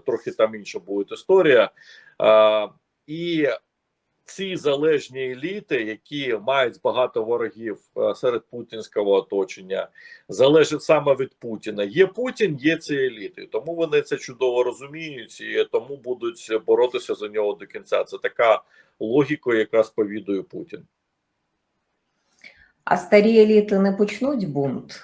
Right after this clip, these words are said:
Speaker 2: на фоні таких перестановок?
Speaker 1: Ні, ну, буде, звичайно, офіційно вони не будуть, звичайно, нічого так робити, але якісь підніжки будуть, е, звичайно,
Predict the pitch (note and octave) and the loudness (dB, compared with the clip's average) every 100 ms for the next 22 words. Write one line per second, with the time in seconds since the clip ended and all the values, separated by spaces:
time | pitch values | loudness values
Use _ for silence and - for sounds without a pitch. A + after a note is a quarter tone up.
0 | _ - D3 D3 D3 C#3 B2+ D#3 - _ | _ -8 -8 -4 -4 -4 -6 -10 -14 _
1 | _ D3 - C#3+ - C#3 C#3+ - C#3+ C#3 | _ -6 -4 -8 -6 -8 -8 -6 -4 0
2 | G#3+ F3+ D#3+ B3+ G3+ D#3 D#3+ E3 C3+ B2 | 2 0 0 0 0 -2 0 4 4 4
3 | A2+ C3 - C3+ A#2 A2 A2 A2 G#2+ B2+ | -2 -4 -8 -6 -2 0 0 -4 -6 -6
4 | C3 G#2+ G#2+ - G#2 G2+ G2 F2+ G#2 G2 | -8 -8 -6 0 0 -2 -8 -6 -2 -2
5 | G2 F#2+ - G2 F#2 D3+ - B2+ G#2 G#2 | 0 -2 0 -4 -2 -8 0 2 4 2
6 | G#2 G2+ G#2 - G2+ F#2+ G#2+ - G2 F#2+ | 0 -2 -14 -20 -20 _ -18 -10 -10 -6
7 | G2+ A#2 - - A2 G2+ F#2 G2 - G2+ | -8 -8 -14 -8 -2 -2 -2 -6 0 0
8 | F#2+ F#2+ F#2 | 0 -2 -4